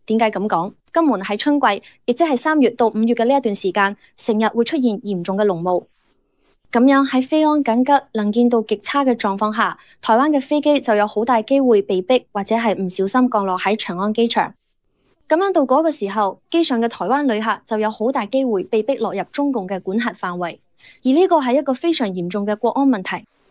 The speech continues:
一直以嚟，中共有計劃地進行填海造陸工程，令原本大嶝島同小嶝島之間嘅海域喺短短嘅十幾年內就被黃沙填平。而中共嘅推土機同抽沙船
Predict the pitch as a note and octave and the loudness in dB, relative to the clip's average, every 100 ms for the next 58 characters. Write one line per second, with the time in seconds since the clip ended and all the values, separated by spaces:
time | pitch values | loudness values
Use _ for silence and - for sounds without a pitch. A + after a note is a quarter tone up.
0 | _ _ _ _ _ _ _ _ D#4 D#4+ | _ _ _ _ _ _ _ _ 0 4
1 | C4+ - A3 A#3+ E3 - - - F4+ F4+ | 2 2 0 2 2 -2 -20 -2 2 4
2 | C#4 A3+ G3+ A3+ A#3 A3 F#3+ G3+ F#3+ A3+ | 4 2 2 2 2 2 0 -2 -2 -4
3 | A3 G3+ C#3+ - F3+ F3 F#3+ G#3+ A3 F#3+ | -4 -4 -6 -6 -6 -4 -4 0 0 0
4 | F#3+ B3+ C4 F#3 C3 - - - D4 C#4 | 0 0 2 -2 -6 -14 -20 -2 2 4
5 | A#3 G#3+ C4 E4 C#4+ A#3 A3 G#3+ A3+ B3+ | 2 4 2 4 2 0 -2 0 0 0
6 | G3 F#3 A3 B3 A3+ G3+ G#3 C4+ C#4 C#4 | -6 -2 0 0 0 -2 -2 -2 0 0
7 | A#3 - F#3+ A3 G#3+ - - - D4+ D#4+ | 0 -2 -2 2 0 -2 -14 -4 -2 2
8 | C4+ C#4 D4+ D4 C4+ A3+ - A3 B3+ G3 | 2 2 2 0 -2 -4 -2 0 2 2
9 | F#3+ F3+ - G#3 G#3 G#3 F3 F3 B3 B3+ | 0 -2 -4 -6 -2 -2 -2 -4 -4 -4
10 | - - G3 - - _ _ _ _ _ | -6 -8 -8 -8 -10 _ _ _ _ _
11 | _ _ - G#3+ B3+ D4 C4 A3+ A3+ C#4+ | _ _ -4 -2 0 0 0 0 0 0
12 | C#4 A3 C4+ C4+ - G#3 F#3+ C#4 C#4 D4 | 0 0 2 0 0 -6 -2 -2 2 2
13 | C#4+ A#3 F#3 | 2 -2 -4